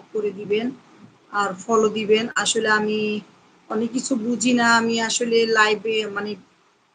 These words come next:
আমার আগে হ্যালো কিচেন ছিল, তো ওটা বাদ দিয়ে আমি আবার নতুন করে একটু কমেডি, একটু কপি করে, উম, ভিডিও ছাড়ি, নিজের ভিডিও যতটুকু পারি ছাড়তে চেষ্টা করি।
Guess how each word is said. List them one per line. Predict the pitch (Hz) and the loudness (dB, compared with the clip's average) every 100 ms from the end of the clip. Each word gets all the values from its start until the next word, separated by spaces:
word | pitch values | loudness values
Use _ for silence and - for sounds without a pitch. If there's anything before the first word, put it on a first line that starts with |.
| - | -4
আমার | 214 | 2
আগে | 220 233 214 254 | 4 4 6 4
হ্যালো | 226 220 233 | 4 2 0
কিচেন | 269 208 247 233 | -2 -2 0 0
ছিল, | - 240 226 226 269 320 _ _ _ _ _ - - | -4 -2 2 2 0 -4 _ _ _ _ _ -20 -8
তো | - 214 208 | 0 2 4
ওটা | 214 240 220 220 | 2 2 0 0
বাদ | 208 208 196 | 0 -2 -4
দিয়ে | 190 220 214 | -4 0 2
আমি | 208 208 208 | 0 -4 -4
আবার | 202 208 202 | -4 -2 -4
নতুন | 208 196 214 185 | -6 -8 -10 -10
করে | 202 202 | -8 -8
একটু | 202 196 196 | -8 -12 -16
কমেডি, | 220 208 202 180 202 202 | -12 -10 -12 -16 -16 -16
একটু | 196 208 202 190 185 | -18 -18 -18 -18 -18
কপি | 208 202 _ 190 | -18 -20 _ -10
করে, | 202 202 196 196 _ _ _ _ _ | -6 -6 -8 -12 _ _ _ _ _
উম, | 220 202 185 | -20 -16 -10
ভিডিও | 196 196 214 | -8 -2 -2
ছাড়ি, | 202 - 196 196 | -2 -2 -2 -2
নিজের | 202 208 202 185 | -6 -4 -2 -2
ভিডিও | 196 180 208 | -6 -4 -4
যতটুকু | 196 208 190 190 180 | -2 -6 -8 -16 -10
পারি | - 196 196 208 | -6 -4 -4 -8
ছাড়তে | 208 - 190 - | -8 -10 -10 -12
চেষ্টা | - 202 - 208 | -10 -8 -8 -10
করি। | 202 202 226 | -12 -8 -8